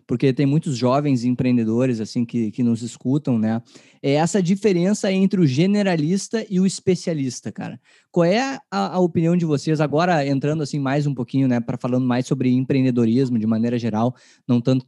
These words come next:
não tanto sobre educação, né? Mas o que que vocês entendem, cara, que pro futuro os jovens, eles deveriam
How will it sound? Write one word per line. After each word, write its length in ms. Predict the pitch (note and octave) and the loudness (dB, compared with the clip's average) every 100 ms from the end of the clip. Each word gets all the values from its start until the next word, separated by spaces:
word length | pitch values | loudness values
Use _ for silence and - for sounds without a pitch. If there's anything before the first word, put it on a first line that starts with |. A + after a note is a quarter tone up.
| _ | _
não 240 | - C3 C#3+ | 0 2 4
tanto 260 | C#3+ C#3 | 2 0
sobre 260 | - C3+ C3 | 0 0 2
educação, 760 | B2+ B2+ C3 A2+ - A#2 C#3 - _ - | 0 -2 -2 -6 -6 -2 0 -2 _ -2
né? 180 | A#2+ A#2+ _ _ | -2 -2 _ _
Mas 200 | D#3 D#3+ | 2 2
o 20 | |
que 140 | E3 A#3 | 2 0
que 80 | |
vocês 260 | D4+ C4+ B3 | 0 0 4
entendem, 540 | A#3 G#3 F#3 F#3 D#3 | 4 4 4 4 2
cara, 240 | B2+ B2+ A#2 | 2 0 0
que 200 | - - | -2 -2
pro 200 | B2 E3 | 2 2
futuro 500 | - D#3 - D#3 E3 | 4 0 6 8 8
os 140 | C#3 | 6
jovens, 480 | G#2+ C3+ C#3 D3 C3 | 6 2 4 4 4
eles 180 | C3+ A#2+ | 2 2
deveriam 560 | C3+ C3+ B2+ C3+ C#3 | 2 4 6 6 4